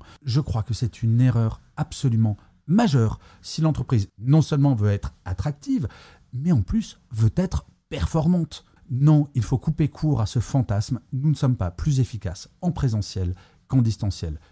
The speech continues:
Juste un petit chiffre pour le rappeler, un salarié en présentiel va passer en moyenne une heure et demie sur ses réseaux sociaux personnels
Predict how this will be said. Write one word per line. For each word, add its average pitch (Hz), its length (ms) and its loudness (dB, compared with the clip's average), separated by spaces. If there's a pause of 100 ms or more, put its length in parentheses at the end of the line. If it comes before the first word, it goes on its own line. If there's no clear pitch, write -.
(140)
Juste 135 300 2
un 143 60 4
petit 127 240 -2
chiffre - 440 -6
pour 151 120 2
le 127 80 4
rappeler, 101 380 0 (460)
un 123 80 4
salarié 139 580 0
en 123 80 0
présentiel 113 760 0
va 110 120 -2
passer - 460 -6
en 185 100 2
moyenne 92 420 0 (140)
une 214 160 4
heure 139 120 2
et 117 60 4
demie 92 140 2
sur - 200 -4
ses - 120 -4
réseaux 123 240 0
sociaux 87 400 -6 (260)
personnels 113 600 0